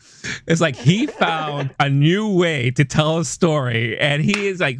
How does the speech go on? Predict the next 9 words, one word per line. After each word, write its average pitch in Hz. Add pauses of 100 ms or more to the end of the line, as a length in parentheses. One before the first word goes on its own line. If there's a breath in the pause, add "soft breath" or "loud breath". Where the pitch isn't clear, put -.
(100)
"Fuck 240
James 196
Cameron" 151
at 120
this 143
point. 110 (320 loud breath)
Like, 147
<laughs> -
he 151